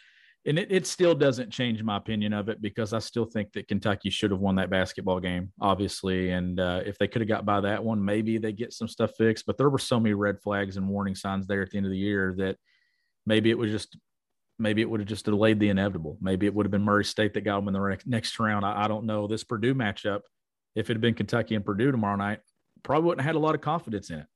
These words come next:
the, the way Kentucky had been playing. Uh, Jack, I think that that's just about it. I know I've had some people asking me about Kellen Grady having a covid year. This actually was Kellen Grady's covid year, right? If I'm not mistaken,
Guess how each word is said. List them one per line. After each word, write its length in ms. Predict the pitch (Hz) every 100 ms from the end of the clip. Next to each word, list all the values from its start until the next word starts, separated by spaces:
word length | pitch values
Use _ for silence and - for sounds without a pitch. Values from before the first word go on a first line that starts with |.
| _ -
the, 260 | 107 101
the 100 | 101
way 160 | 101 101
Kentucky 440 | - 92 101 -
had 160 | 98 98
been 140 | 98 92
playing. 400 | 104 98 98 95 - _ _ _ _ -
Uh, 120 | 110
Jack, 260 | 110 131 135
I 60 |
think 320 | - 170 165
that 160 | - 123
that's 260 | 123 - -
just 300 | 139 139 127
about 180 | 127 131
it. 60 |
I 60 | 135
know 140 | 156
I've 80 | 160
had 160 | 156 -
some 100 | 120
people 280 | 127 123
asking 300 | 120 113 - 117
me 80 |
about 220 | 113 107 -
Kellen 280 | 127 117
Grady 260 | 107 117 110
having 240 | 113 104
a 40 | 95
covid 340 | - 135 123
year. 220 | 101 101 98
This 200 | 139 160
actually 360 | 147 - 120
was 280 | 104 120 127
Kellen 320 | - 117 95 90
Grady's 520 | 92 85 78 - - _ _ _ _ _ -
covid 240 | 107 92
year, 140 | 85
right? 260 | 78 98 135 -
If 120 | -
I'm 120 | 110
not 180 | 104 98
mistaken, 520 | 92 - 87 82 -